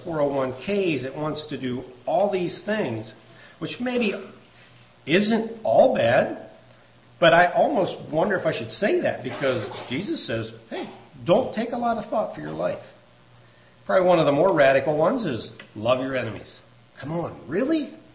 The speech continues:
That's not the way it seems like it should be, but that's what Jesus says.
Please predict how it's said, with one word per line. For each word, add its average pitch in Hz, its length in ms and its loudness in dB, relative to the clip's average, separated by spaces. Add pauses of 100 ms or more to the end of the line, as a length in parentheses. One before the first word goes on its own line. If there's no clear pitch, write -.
(340)
That's 160 320 -10
not 165 340 -2
the 196 80 -4
way 196 220 0
it 185 320 -2
seems 277 340 -2
like 180 220 2
it 113 80 -8
should 117 240 -12
be, 190 320 -4 (800)
but 104 140 -14
that's 104 180 -8
what 104 120 -14
Jesus 135 420 -6
says. 117 380 -6